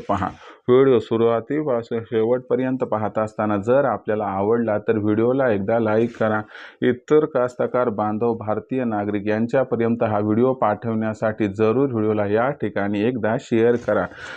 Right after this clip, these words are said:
आणि या ठिकाणी ऑपरेशन सिंदूरला व भारतीय सैन्याच्या शौर्याला सलाम म्हणून चॅनलला सबस्क्राईब करून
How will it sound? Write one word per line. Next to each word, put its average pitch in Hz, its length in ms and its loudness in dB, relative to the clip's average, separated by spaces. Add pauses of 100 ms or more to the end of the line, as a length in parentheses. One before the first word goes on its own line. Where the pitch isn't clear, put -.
(200)
आणि 131 300 4
या 127 180 2
ठिकाणी 117 480 -4
ऑपरेशन 143 760 -2
सिंदूरला 113 680 0
व 110 220 2
भारतीय 101 540 -2
सैन्याच्या 110 720 0
शौर्याला 110 600 2
सलाम 117 500 -2
म्हणून 117 260 -2
चॅनलला 123 520 -2
सबस्क्राईब 120 540 -2 (100)
करून 147 200 0